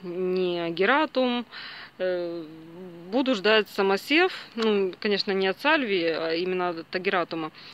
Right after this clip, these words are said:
Самосев, и уже рассажу ту, что, э, даст самосев в то место, куда, где я хочу видеть. И помею я уже тоже собираю потихоньку, то есть готовлюсь к следующему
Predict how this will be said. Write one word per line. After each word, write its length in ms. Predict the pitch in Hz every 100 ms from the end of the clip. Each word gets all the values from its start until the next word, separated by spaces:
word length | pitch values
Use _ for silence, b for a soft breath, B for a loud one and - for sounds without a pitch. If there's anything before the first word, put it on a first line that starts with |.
| -
Самосев, 600 | 214 208 202 349 359 -
и 40 |
уже 220 | 277 226
рассажу 600 | 196 196 190 190 247 302 285 B B B B -
ту, 180 | - 269
что, 420 | 269 - 226 226 208 B B -
э, 220 | - 190
даст 320 | 190 196 - - B B B - - -
самосев 480 | - 202 196 - 247 -
в 60 | -
то 120 | 202
место, 340 | 190 247 - 185 -
куда, 360 | - 175 208 214 - -
где 280 | 185 180 196
я 80 | 196
хочу 260 | 196 -
видеть. 340 | 190 160 147 -
И 40 |
помею 500 | - 208 226 196 175 B B B
я 140 | 185 175
уже 180 | 175 175
тоже 240 | 294 302
собираю 400 | - 247 269 254
потихоньку, 580 | 247 226 233 247 233 233
то 140 | 330
есть 140 | 349 233
готовлюсь 480 | 185 277 311 294
к 80 | -
следующему 680 | - 214 240 - 254 233 247